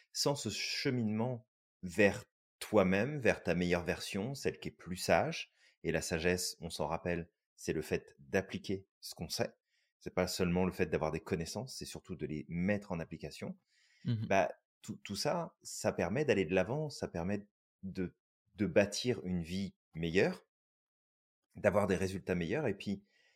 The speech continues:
Speaker 1: sais, en, en t'écoutant, il y avait un point qui me revenait en tête,
Speaker 2: Ouais.
Speaker 1: c'est que on, on a un mode de fonctionnement qui est assez curieux,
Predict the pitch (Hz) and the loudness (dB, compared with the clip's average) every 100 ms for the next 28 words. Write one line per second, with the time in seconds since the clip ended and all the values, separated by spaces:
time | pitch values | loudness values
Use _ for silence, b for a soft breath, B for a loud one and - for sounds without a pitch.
0 | _ - 147 117 113 117 110 110 104 131 | _ 2 2 4 4 2 2 -2 0 0
1 | 143 147 98 98 98 92 92 - 120 127 | 0 -2 0 2 4 0 -2 -2 -2 -2
2 | 95 85 87 85 85 80 101 127 - - | -6 -2 -2 0 -2 0 -2 -2 -8 -18
3 | _ _ _ _ - 110 98 - 98 95 | _ _ _ _ -6 -4 -4 2 4 4
4 | - _ _ _ _ _ _ 110 - - | 2 _ _ _ _ _ _ -6 -4 -2
5 | 117 120 127 139 - 107 104 127 110 101 | 2 2 0 -2 -4 0 2 2 0 -4
6 | 101 92 101 87 95 113 110 87 87 98 | -6 -4 -2 -2 -2 -4 0 -2 0 -4
7 | - 95 87 90 107 117 | -4 -6 -2 -2 -2 -4